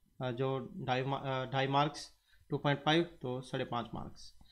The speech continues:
एनसीसी सर्टिफिकेट, और उसके बाद साइको इकोनॉमिक्स क्राइटेरिया, maximum two and a half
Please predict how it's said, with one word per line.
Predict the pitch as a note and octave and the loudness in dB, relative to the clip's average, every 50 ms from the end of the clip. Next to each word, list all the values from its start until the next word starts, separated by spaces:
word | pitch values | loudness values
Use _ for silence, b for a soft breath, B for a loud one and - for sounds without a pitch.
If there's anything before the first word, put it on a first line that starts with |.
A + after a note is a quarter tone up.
| b b b b b b b - | b b b b b b b 4
एनसीसी | D3+ D3+ D3 D3 E3 D#3+ D#3+ E3+ F3 | 4 4 4 4 2 2 4 4 4
सर्टिफिकेट, | E3 - E3+ D#3+ D3+ D#3+ D3+ D3 D#3 E3+ F3 F3 - - - - _ _ _ _ _ _ _ _ _ _ _ _ _ _ _ _ _ _ _ - | 4 6 4 4 4 2 0 2 6 6 6 4 2 -6 -16 -20 _ _ _ _ _ _ _ _ _ _ _ _ _ _ _ _ _ _ _ -6
और | C3 B2 B2 B2 B2 B2 | -2 0 0 0 0 0
उसके | C3 C#3 - - D#3+ | -2 -4 -2 2 4
बाद | D3+ D3 D3+ D3 | 6 6 6 6
साइको | - D3 C3 C3 - C#3+ | 4 2 2 2 2 0
इकोनॉमिक्स | C3+ - C3+ B2+ B2+ B2+ - | 0 0 -2 -4 -4 -4 -4
क्राइटेरिया, | - B2+ A#2 A2+ - A#2 A2+ - - - - - _ _ _ _ _ - _ _ _ _ - - _ _ _ _ _ - _ _ _ _ _ - - - - - - - | -2 -4 -4 -2 -4 -8 -8 -8 -10 -14 -16 -20 _ _ _ _ _ -20 _ _ _ _ -20 -20 _ _ _ _ _ -20 _ _ _ _ _ -20 -20 -20 -20 -12 -4 0
maximum | C#3 D3 D3+ D3 - - D#3+ D#3+ D#3+ | 4 4 4 2 2 2 4 4 4
two | D#3 D#3+ D#3 | 2 2 4
and | D#3 D3 C#3 | 4 4 6
a | C#3 C#3 | 6 6
half | C3+ C3+ C#3 | 6 6 4